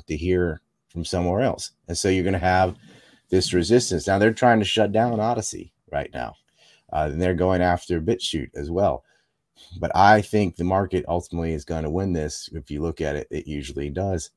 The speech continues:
These people always overplay their hand. They always bite off more than they can tr-,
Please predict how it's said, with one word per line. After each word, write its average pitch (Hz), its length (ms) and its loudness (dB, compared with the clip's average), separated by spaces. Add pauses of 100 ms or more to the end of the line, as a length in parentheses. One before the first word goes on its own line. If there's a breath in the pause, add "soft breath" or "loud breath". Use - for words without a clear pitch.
(100)
These 85 140 -6
people 87 440 -2 (160)
always 101 500 6
overplay 78 480 -4
their 76 160 -4
hand. 71 400 -6 (140)
They 78 140 -2
always 101 500 6
bite 82 200 0
off 73 220 -4
more 73 140 -6
than 71 100 -6
they 71 160 -6
can 67 220 -12
tr-, 69 220 -8